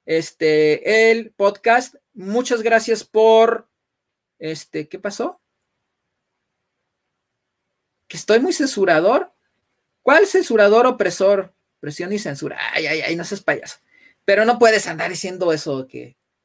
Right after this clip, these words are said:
espérame, aguas. No, no, no, no hay que ser, no hay que ser, no hay que ser. Este, aquí, este, no hay, no hay. Tan es así que, bueno, aquí están tus comentarios, ahí están.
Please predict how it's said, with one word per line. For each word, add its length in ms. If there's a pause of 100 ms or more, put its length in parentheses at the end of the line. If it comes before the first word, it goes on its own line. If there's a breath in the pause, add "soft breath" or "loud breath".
(560)
espérame, 380
aguas. 420 (1160)
No, 260
no, 120
no, 200 (180)
no 120
hay 80
que 100
ser, 260
no 60
hay 140
que 80
ser, 420 (400)
no 160
hay 100
que 120
ser. 320 (720)
Este, 880
aquí, 640 (460)
este, 320
no 500
hay, 460
no 160
hay. 220
Tan 260
es 100
así 260
que, 200
bueno, 340 (300)
aquí 220
están 220
tus 160
comentarios, 840
ahí 220
están. 440